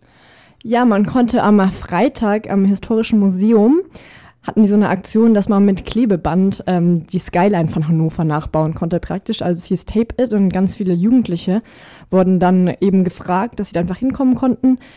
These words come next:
Dann haben sie Klebeband in die Hand bekommen und konnten praktisch ihr Lieblingswahrzeichen da so an die Wand kleben.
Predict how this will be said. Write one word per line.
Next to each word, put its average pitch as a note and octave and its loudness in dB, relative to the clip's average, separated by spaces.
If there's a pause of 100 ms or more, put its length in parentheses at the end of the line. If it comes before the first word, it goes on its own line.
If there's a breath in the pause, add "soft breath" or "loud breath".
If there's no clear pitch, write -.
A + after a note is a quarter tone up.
Dann G3 0
haben G3 2
sie G3+ -2
Klebeband B3 -2
in B3 -2
die - -6
Hand B3 -2
bekommen A3+ 0
und G#3+ -2
konnten G#3 -4
praktisch - -10
ihr G#3+ 2
Lieblingswahrzeichen D#3+ -2
da D#3+ -4
so D#3 -6
an E3+ 0
die E3 -2
Wand G3 -4
kleben. E3 -2